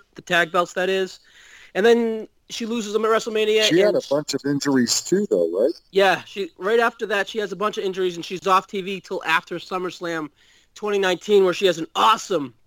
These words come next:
Speaker 1: awesome return with Natty, actually. And she, uh, Natty embraces her, hugs her, and a big jump-up moment where she snatches her wi-, wig off. She snatches her purple wig off, and she has blue hair underneath, and she attacks,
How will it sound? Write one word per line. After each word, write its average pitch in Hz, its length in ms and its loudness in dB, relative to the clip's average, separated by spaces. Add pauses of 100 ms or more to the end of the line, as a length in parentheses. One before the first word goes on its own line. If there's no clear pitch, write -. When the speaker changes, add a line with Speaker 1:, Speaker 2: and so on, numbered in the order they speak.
(680)
Speaker 1:
awesome 208 420 -2
return 185 560 -4
with 170 220 -6
Natty, 175 540 0 (100)
actually. 151 520 -6 (540)
And 160 220 0
she, 190 380 -2
uh, 151 300 2 (420)
Natty 185 460 0
embraces 165 520 -4
her, 170 140 -2
hugs 170 320 -2
her, 170 160 -2
and 151 80 -4
a - 40 -10
big 202 240 0
jump-up 196 380 0
moment 175 260 -4
where 156 120 -6
she - 140 -12
snatches 196 640 -4
her 208 100 -8
wi-, 170 280 -10
wig 180 260 -2
off. 147 340 0 (240)
She - 160 -16
snatches 202 640 -4
her 170 200 -2
purple 214 420 -8
wig 170 220 -6
off, 143 240 0 (340)
and 156 80 -14
she - 120 -6
has 165 120 -2
blue 208 260 -6
hair 202 260 0
underneath, 151 420 -2
and 135 100 -10
she 160 120 -2
attacks, 165 480 -2